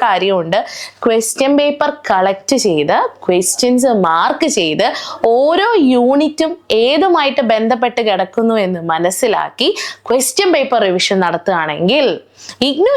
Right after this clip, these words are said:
യൂണിവേഴ്സിറ്റി പരീക്ഷ നിങ്ങൾക്ക് വളരെ എളുപ്പമായിരിക്കും. കാരണം എസ്സേ ടൈപ്പ് ക്വസ്റ്റ്യൻസ് എഴുതണമെങ്കിൽ അത്യാവശ്യം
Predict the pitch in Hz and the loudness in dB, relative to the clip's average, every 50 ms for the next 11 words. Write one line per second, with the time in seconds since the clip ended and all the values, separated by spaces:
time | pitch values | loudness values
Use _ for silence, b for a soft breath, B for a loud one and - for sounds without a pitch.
0 | 427 294 240 214 202 190 190 185 180 - 190 - 262 254 233 190 170 170 170 165 | 2 2 2 2 2 2 0 0 0 -2 -4 -2 -2 -2 -2 0 0 0 0 0
1 | - 247 214 185 170 165 165 170 - 254 220 180 170 160 175 - 185 190 196 220 | 0 -2 -2 -2 -2 -2 -2 0 -2 -2 -4 -4 -4 -2 0 2 2 2 2 2
2 | 254 262 254 185 160 151 - - 147 147 151 151 151 143 - 143 - - _ _ | 2 2 2 0 -2 -2 -2 -2 0 0 0 -2 -2 -4 -4 -6 -6 -10 _ _
3 | - _ _ _ _ _ _ - 240 240 240 233 214 208 233 277 277 - 269 247 | -20 _ _ _ _ _ _ -2 0 0 0 0 0 0 0 -2 -2 -2 -2 -2
4 | 262 254 - - 392 392 415 - 359 254 240 226 254 - 254 226 226 220 - - | 0 -2 -2 -2 0 0 0 0 0 0 0 0 0 0 0 0 0 0 0 0
5 | 254 240 226 254 214 185 180 190 196 208 196 180 165 160 165 220 B B B B | 0 2 2 2 2 2 2 2 2 2 0 0 0 0 0 0 B B B B
6 | B B - 220 226 214 - - - _ 415 370 302 233 196 185 180 180 - - | B B -2 -2 -2 -4 -6 -10 -4 _ 0 0 2 2 2 2 0 0 0 0
7 | 247 269 | -2 -2